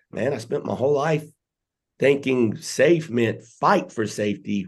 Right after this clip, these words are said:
when really I was just fighting myself, man. And then, you know, obviously, you know,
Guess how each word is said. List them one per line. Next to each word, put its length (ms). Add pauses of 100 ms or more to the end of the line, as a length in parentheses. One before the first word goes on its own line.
when 160
really 280
I 80
was 80
just 220
fighting 300
myself, 520
man. 320
And 140
then, 240 (260)
you 80
know, 120
obviously, 540
you 200
know, 300